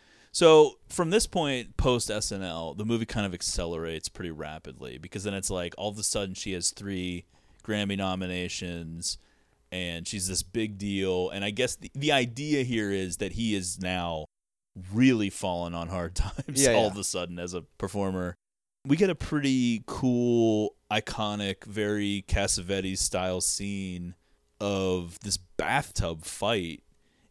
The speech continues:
Speaker 1: that feels like a long time coming
Speaker 2: Oh,
Speaker 1: between the two of them
Speaker 2: yeah.
Speaker 1: because obviously he's annoyed with what she's doing career-wise, and she can probably sense
Speaker 2: He's had a
Speaker 1: his
Speaker 2: few.
Speaker 1: jealousy, and
Speaker 2: Yeah.
Speaker 1: she's pissed at him for drinking, and, you know, it's a whole thing.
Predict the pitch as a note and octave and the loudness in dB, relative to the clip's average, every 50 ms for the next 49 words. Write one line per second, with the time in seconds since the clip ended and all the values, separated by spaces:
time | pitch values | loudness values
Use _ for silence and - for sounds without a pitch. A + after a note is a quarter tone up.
0 | _ - E3+ - - - A3 G#3+ F3 D#3+ D3+ B2+ A2+ G#2 G2+ G#2 G#2 G#2+ A2 A2 | _ -2 -2 -2 0 4 6 6 8 8 6 6 6 2 2 2 2 2 4 2
1 | A2+ A2 G2+ - - G#2+ G2+ F#2 F#2 - - G2 F#2+ F#2 F2+ D#3+ D#3+ D#3+ D3+ D3 | 2 0 -4 -4 -2 -2 -2 -2 -4 -6 -4 -4 -4 2 4 6 8 10 10 10
2 | C#3+ C#3 C3 B2+ B2 A#2 A2+ G#2+ G#2 G2+ F2+ F2+ G2 G2 A#2 G#2+ C3+ C3 D3 D3 | 10 10 10 10 8 6 4 4 2 2 0 -2 -2 -4 -2 -2 4 4 4 6
3 | C#3 B2+ - - B2 G#2 G2+ G#2 G2 F#2+ F2+ E2+ - - G2 F#2+ F2+ F2+ F#2 F2+ | 6 2 0 2 0 0 0 0 0 0 -2 -4 -4 -4 -4 -4 -4 -2 -2 -2
4 | F2 E2 D#2+ D#2+ E2 F2 E2 - F2 E2 - - E2 D#2+ D#2 D#2+ E2+ D#2 D2+ C#2+ | -2 -2 -4 -4 -6 -8 -8 -6 -8 -8 -8 -8 -10 -10 -12 -10 -12 -10 -10 -10
5 | C#2+ D#2+ - - F2 E2 E2 D#2+ D#2 D2+ D2 C#2+ C#2+ D2 D2+ D#2 - - - - | -12 -12 -10 -8 -6 -6 -6 -6 -6 -6 -6 -6 -4 -6 -6 -4 -4 -6 -6 -6
6 | F2 F2 F2 F2+ F2 F2 F2 - - - - _ _ _ _ _ - - - D#3 | -8 -6 -4 -4 -4 -6 -6 -10 -12 -18 -18 _ _ _ _ _ -6 -2 0 0
7 | D3+ - - B2+ - C3+ A2+ A2+ A2 G#2 G2 G#2 G#2 G2+ - - - A#2 G#2+ G2+ | 0 0 -2 -2 2 2 2 2 2 0 -2 -2 -4 -4 -2 -2 -2 -2 -2 -2
8 | G2 F#2+ - - - - - _ _ _ _ - E3 E3+ - F#3+ E3+ D3+ C3 B2+ | -2 -4 -4 -4 -4 -6 -8 _ _ _ _ 0 0 2 4 4 4 6 6 4
9 | A#2 A2+ C#3 C3+ B2 G#2+ G#2 G#2 G#2 F#2+ - - G#2 F#2+ F#2+ G2 D2+ E2+ - C#3+ | 2 2 2 4 4 4 4 4 2 2 0 0 0 0 0 0 -2 -2 2 4
10 | C#3 B2 A#2 A2 - - A#2 A2 G2+ - - - A2+ - - A2+ G2+ G#2+ G2+ G2+ | 4 4 4 2 0 0 -2 -2 -2 -4 -2 -2 -2 0 0 -2 -2 -2 -2 -4
11 | G2+ - F#2+ F#2 - F#2 F#2 F#2 F#2 F2 - F#2+ F#2 F#2 F2+ F2+ F#2 F2 E2 E2 | -4 -6 -8 -8 -6 -6 -6 -6 -6 -4 -4 -4 -2 -2 -4 -4 -6 -6 -8 -8
12 | - - - - - - - - A3+ G#3+ E3 D#3 D#3+ - F3+ C#3+ F3+ F#3 F3 D#3+ | -10 -14 -18 -20 -20 -20 -12 -4 4 8 8 10 10 10 6 8 8 8 8 8
13 | - - - A2+ G2+ F#2 F2 F2 F2 F2+ | 6 2 0 2 2 2 0 -2 -6 -8